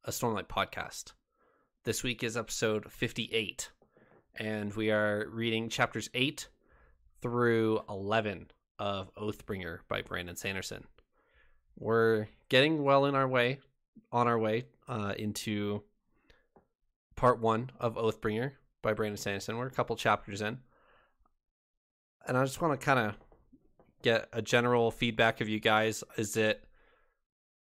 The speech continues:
living up to the, the hype that we've built over the, our long break, uh, going back into, to Oathbringer here? We didn't jump straight into it after Words of Radiance. We took a hiatus. So,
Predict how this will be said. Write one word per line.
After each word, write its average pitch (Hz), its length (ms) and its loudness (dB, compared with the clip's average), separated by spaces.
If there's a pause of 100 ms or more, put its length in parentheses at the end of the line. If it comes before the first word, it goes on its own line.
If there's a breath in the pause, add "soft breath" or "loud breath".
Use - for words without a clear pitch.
(280)
living 123 300 2
up 139 180 4
to 147 160 4
the, 135 300 8
the 127 100 4
hype 127 300 4
that 127 160 4
we've 120 160 -4
built 127 240 4
over 117 400 4 (260)
the, - 180 -6
our 113 140 4
long 117 280 2
break, 117 420 0 (500 soft breath)
uh, 113 340 6 (680)
going 120 260 4
back 120 240 2
into, 107 440 0
to - 100 -6
Oathbringer 110 500 0
here? 113 180 0
We 110 120 0
didn't 117 180 0
jump 110 240 0
straight 107 240 0
into 101 240 0
it 101 60 2
after 101 400 0 (120)
Words 104 220 -2
of 110 80 -6
Radiance. 101 320 -2
We 104 80 -6
took 104 200 -8
a 104 40 -2
hiatus. 98 460 0
So, 95 260 -2